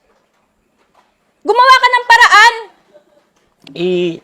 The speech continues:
Speaker 2: ita-, itatry ko yung mga kaibigan ko.
Speaker 1: Mga kaibigan? Sa GCash, ano? Wala kang GCash? Ano, ako na naman magbabayad? Hoy, ako ang babae dito.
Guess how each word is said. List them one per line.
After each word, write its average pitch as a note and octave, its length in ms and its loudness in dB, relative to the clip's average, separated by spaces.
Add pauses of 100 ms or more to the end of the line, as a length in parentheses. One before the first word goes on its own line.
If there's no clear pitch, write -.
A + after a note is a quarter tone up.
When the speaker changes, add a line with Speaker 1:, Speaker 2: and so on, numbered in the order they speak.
(120)
Speaker 2:
ita-, E3 320 -14
itatry F3+ 400 -8
ko F3 80 -6
yung E3+ 200 -4 (600)
mga D3+ 160 -8
kaibigan D3 480 -6
ko. C3 160 -10 (720)
Speaker 1:
Mga B3+ 240 -14
kaibigan? C#4 640 -4 (400)
Sa A#4+ 160 -2
GCash, A#4+ 400 0 (160)
ano? F#4+ 160 2
Wala F#4 160 2
kang E4 160 -4
GCash? E4 640 -4 (320)
Ano, G4+ 320 -2
ako F#4+ 80 -2
na F#4 80 -2
naman F4+ 240 -4
magbabayad? E4+ 720 0
Hoy, A4+ 320 0
ako F#4 240 0
ang G4+ 80 -2
babae G4 400 0
dito. G4 320 -4